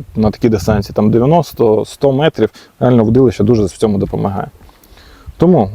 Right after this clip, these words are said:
такий у нас огляд був цієї сподової чарівної палички. Всім дякую за перегляд. Не забувайте, лайкосики, підписка і коментарі.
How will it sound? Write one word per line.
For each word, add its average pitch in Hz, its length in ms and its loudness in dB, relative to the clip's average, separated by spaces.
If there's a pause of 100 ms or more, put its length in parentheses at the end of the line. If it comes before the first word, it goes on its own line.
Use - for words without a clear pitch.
такий - 220 0
у 156 40 2
нас 143 180 -2
огляд 120 260 2
був 117 260 -2 (440)
цієї 120 220 2
сподової 104 520 0 (200)
чарівної 110 440 2
палички. 131 480 0 (120)
Всім 117 240 0 (200)
дякую 113 280 0
за 101 80 -2
перегляд. 123 420 0 (420)
Не 120 60 -2
забувайте, 113 400 2 (260)
лайкосики, 113 520 0
підписка - 440 -2
і 98 80 0
коментарі. 98 400 -6